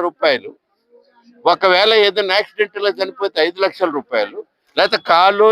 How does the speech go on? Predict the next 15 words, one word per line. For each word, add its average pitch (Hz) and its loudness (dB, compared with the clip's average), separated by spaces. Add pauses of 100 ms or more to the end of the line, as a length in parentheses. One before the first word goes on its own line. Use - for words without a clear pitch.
(160)
చెవో 185 -2 (160)
ముక్కో 190 -2 (180)
గొంతో 180 -2 (180)
ఏదో 196 0
ఒక 196 -8
ప్రమాదం 175 -2
జరిగితే 165 -4 (100)
ముప్పై 190 0
వేల 180 4
నుంచి 196 -4
ఆ - 6 (120)
పైన 180 -2
ఇచ్చే - -6
అవకాశాలు 143 -4
ఉన్నాయి. - -20